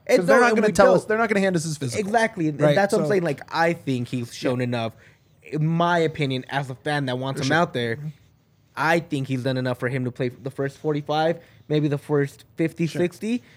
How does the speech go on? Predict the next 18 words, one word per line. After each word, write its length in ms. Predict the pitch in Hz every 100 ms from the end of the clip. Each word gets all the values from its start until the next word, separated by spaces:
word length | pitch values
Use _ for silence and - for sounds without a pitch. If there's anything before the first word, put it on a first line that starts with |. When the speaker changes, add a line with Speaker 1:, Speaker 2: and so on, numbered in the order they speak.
| _ 190
Speaker 2:
and 100 | 202
then 80 | 214
have 120 | 202
him 80 | 196
come 160 | 196
off 120 | 190
for 100 | 190
Mikey, 320 | 175 180 180 151
another 200 | 147 151
speed 300 | - 165 147
demon 240 | 151 151
that 160 | 127 123
just 220 | 131 -
can 100 | 139
kinda 220 | 139 131
take 200 | 143 131
over. 260 | 131 107 - _ _ _ _ - _
Speaker 1:
Uh, 420 | 190 190 190 185